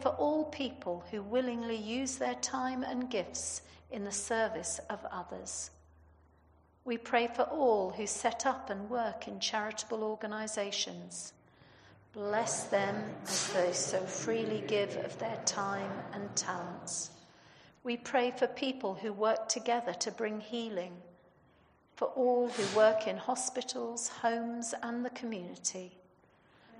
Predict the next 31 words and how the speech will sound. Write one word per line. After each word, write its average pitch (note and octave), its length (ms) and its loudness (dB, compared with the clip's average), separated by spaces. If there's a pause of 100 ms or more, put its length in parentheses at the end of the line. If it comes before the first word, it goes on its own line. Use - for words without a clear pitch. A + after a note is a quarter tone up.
Bless A3 360 4
them F#3+ 240 2 (300)
as G3 260 -4
they G3+ 360 2
bring G3 340 -2
blessing G3+ 500 -2 (120)
to - 220 -2
others. F#3 640 -4 (680)
We B3+ 140 2
pray C4+ 300 4
for C4 180 2
those B3 460 4
who A3 120 -2
dedicate A3+ 600 0
their A3 160 2
lives A3 500 2
to A3+ 100 -4
serving G#3+ 720 0
God A3 400 6 (120)
in G3+ 160 -6
religious G#3+ 500 -4
orders B3 680 -4
and G#3 160 -6
communities. A3 1080 -4 (800)
Bless G#3+ 380 0
them G#3 460 2 (160)
in G3 160 -4
their F#3+ 220 -2 (100)
gifts - 440 -2
of - 300 -10
prayer, G#3 420 4